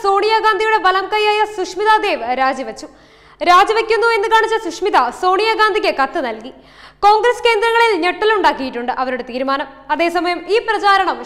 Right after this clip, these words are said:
ശരിയല്ലെന്ന് ചില കോൺഗ്രസ് വൃത്തങ്ങൾ പറഞ്ഞു. എന്നാൽ രാജിവെക്കുന്നു എന്നതിന്റെ വ്യക്തമായ സൂചന സുഷ്മിത ഇന്ന് രാവിലെ തന്നെ നൽകിയിരുന്നു.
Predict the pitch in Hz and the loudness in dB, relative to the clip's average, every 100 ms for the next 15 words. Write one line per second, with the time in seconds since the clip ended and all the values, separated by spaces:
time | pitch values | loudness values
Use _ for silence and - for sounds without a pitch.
0 | - 330 370 403 403 339 254 - 392 330 | -6 -4 -2 -2 -2 -4 -6 -6 -6 -6
1 | - 381 403 453 330 285 262 233 214 226 | -2 0 0 -4 -4 -8 -8 -8 -6 -6
2 | 254 285 - - - - - - 415 480 | -6 -12 -20 -20 -20 -20 -14 -4 2 2
3 | 349 349 359 370 427 453 440 453 453 403 | 4 6 6 6 2 0 2 2 0 0
4 | 427 427 349 - 440 453 453 440 381 403 | 0 -2 -4 -2 2 2 2 0 -2 0
5 | 269 214 - - - 403 370 427 427 359 | 0 -2 -16 -20 -6 -6 -2 2 2 2
6 | 381 466 415 392 339 269 254 247 247 302 | 2 6 6 6 0 0 -2 -4 -4 -4
7 | 294 | -4